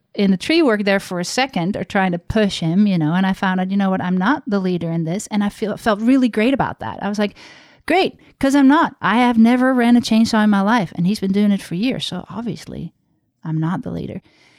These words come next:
But then the cool thing happened when it was time to build our house. We've built our house ourselves here in Earth Haven Eco Village. We had to have that discussion again. So, okay, we're both pretty handy with some equipment,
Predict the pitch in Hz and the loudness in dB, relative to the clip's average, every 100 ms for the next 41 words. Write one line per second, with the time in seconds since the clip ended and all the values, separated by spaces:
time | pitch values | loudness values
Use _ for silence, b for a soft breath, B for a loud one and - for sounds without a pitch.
0 | b - 233 226 233 220 262 277 262 220 | b -2 0 2 2 2 0 2 4 4
1 | 208 202 202 202 196 - 214 214 196 196 | 2 2 2 2 0 0 0 0 0 0
2 | 196 185 165 117 277 - - 202 - 180 | 2 0 -2 -4 -6 -6 -6 -6 -6 -8
3 | 175 180 143 190 - - 175 - 196 - | -6 -6 -6 -8 -10 -10 -8 -6 -8 -8
4 | 202 190 175 185 196 190 185 180 190 220 | -6 -6 -4 -6 -4 -4 -4 -4 -6 -6
5 | 277 - - _ _ _ _ _ 202 269 | -8 -12 -20 _ _ _ _ _ 0 4
6 | 285 285 277 254 254 226 214 190 - 240 | 4 2 2 2 2 2 0 0 -2 0
7 | 320 - 226 190 180 165 196 170 277 254 | 0 2 2 4 2 2 0 0 0 0
8 | 170 170 190 226 320 392 - b b b | -2 -2 -2 2 2 0 -8 b b b
9 | b b b - 320 339 330 320 320 294 | b b b -4 0 0 4 6 6 6
10 | 294 294 285 - 277 285 - 170 170 170 | 2 0 -2 2 4 4 2 -2 -2 0
11 | 302 - | 0 -2